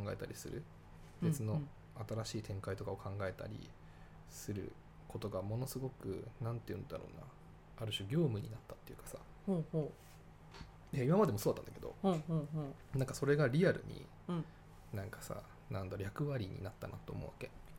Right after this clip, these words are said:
Speaker 2: へー。
Speaker 1: 自分からのさ、役割がはが-、なんか要するに、渡して、渡されていったわけだよね。
Speaker 2: <laughs> そうだね。
Speaker 1: うん。
Speaker 2: あ、もう別に店番はしないし、みたいな。
Speaker 1: うん、そうそうそうそう。
Speaker 2: うんうんう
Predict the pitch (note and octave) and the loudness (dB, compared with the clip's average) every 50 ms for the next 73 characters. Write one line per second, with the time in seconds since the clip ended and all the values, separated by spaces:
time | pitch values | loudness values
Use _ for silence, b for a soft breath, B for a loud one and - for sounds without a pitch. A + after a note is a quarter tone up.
0 | - - F#3 F#3+ G3 G3 G3+ G3+ G#3 G#3 G#3+ G#3+ G#3+ G#3+ A3 A3 A3 A3 A3 A3 | 0 4 6 8 8 8 8 8 6 6 4 4 4 2 2 2 0 0 0 0
1 | A3 G#3+ A2+ A#2 B2 C3 C#3 C#3+ C#3+ C#3+ C#3 C#3 - - C#3+ C#3 A#2+ F#2+ F#2 - | 0 2 2 2 6 6 8 8 8 8 6 6 6 6 6 6 6 4 2 0
2 | - - - G2 F2+ - - B2+ A#2 G#2+ - - - G#2+ B2 C#3 - - - - | -2 -2 0 -2 0 0 2 2 2 2 2 0 0 4 4 4 2 0 -8 -4
3 | - G#2+ G2+ - E2+ - - E2+ E2 - B B B B B B - - A2+ A2+ | -2 -2 0 0 -2 -4 -4 -6 -6 -8 B B B B B B -6 0 0 2
4 | A2 - C#3+ - - - C#3+ C#3 - - A2 G#2+ C#3+ - - C3+ C#3 B2+ C3 C3 | 4 2 2 0 2 0 0 0 0 0 2 2 2 2 2 2 2 2 2 0
5 | - - - - - - - D2+ - - - - - - - - - F#3+ E3+ F#3+ | 0 -2 -4 -4 -4 -4 -6 -6 -8 -8 -8 -6 -2 0 4 4 4 4 4 4
6 | B3+ F#3+ G3 - G#3 - - - - - - - - - - - F#3+ E3 D#3 D3+ | 4 4 4 2 0 -2 -2 -6 -10 -12 -12 -12 -12 -6 2 2 4 6 6 6
7 | D3 E3+ G#3 - B B B2 A2+ A2 G2+ F#2+ B G3 F3+ F3+ F3 E3+ D#3 C#3+ - | 6 4 2 2 B B 0 2 2 2 2 B 0 2 2 4 4 4 2 2
8 | - - - - E3+ E3 D#3+ E3 D#3+ D#3 D#3+ E3 E3 F#3 F3 F3 F3 F3 E3 E3+ | -2 -4 -4 -2 0 0 2 4 4 6 6 6 6 8 8 8 8 8 6 6
9 | - E3 E3+ E3 D#3+ D#3+ - E3 D3+ - - C3+ C3 C3 C#3 C3+ C#3+ B2+ G#2 - | 6 6 6 6 6 4 4 0 0 2 2 2 2 4 4 4 4 4 4 2
10 | - - - - - - - - - - E3+ E3 D3+ C#3+ | 2 -2 -2 -4 -4 -6 -6 -4 0 2 4 4 4 4